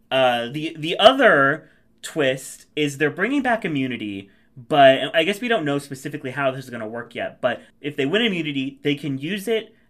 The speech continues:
at any point to save themselves from an elimination. So does this mean going into a challenge, they can say, "I wanna use my immunity, so I'm safe this week"? Does this mean whenever they end up in the bottom three, they can just be safe, even if it's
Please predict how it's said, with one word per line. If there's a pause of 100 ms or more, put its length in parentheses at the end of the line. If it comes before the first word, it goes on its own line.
(200)
at
any
point
to
save
themselves
from
an
elimination.
So (360)
does
this
mean (580)
going
into
a
challenge,
they
can
say,
"I
wanna
use
my
immunity,
so
I'm
safe
this
week"?
Does
this
mean (180)
whenever
they
end
up
in
the
bottom
three,
they
can
just
be
safe,
even
if
it's